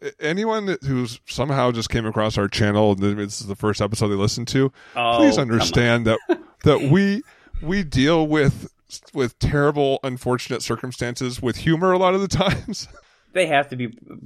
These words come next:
Speaker 2: professional forensic sci-, they know about the black humor.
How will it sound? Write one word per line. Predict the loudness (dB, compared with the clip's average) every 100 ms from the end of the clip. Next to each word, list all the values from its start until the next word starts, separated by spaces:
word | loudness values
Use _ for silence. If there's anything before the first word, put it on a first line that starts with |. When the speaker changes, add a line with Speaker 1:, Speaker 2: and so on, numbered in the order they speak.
| -20 -6
Speaker 2:
professional | -6 0 -2 0 -4 -4
forensic | -2 -2 -2 -4 -8 -8
sci-, | -4 -2 -2
they | 0 0 2
know | 0 2 2 2
about | 0 -2 -2
the | -8
black | -6 -6 -6 -10
humor. | -16 -16 -16 -20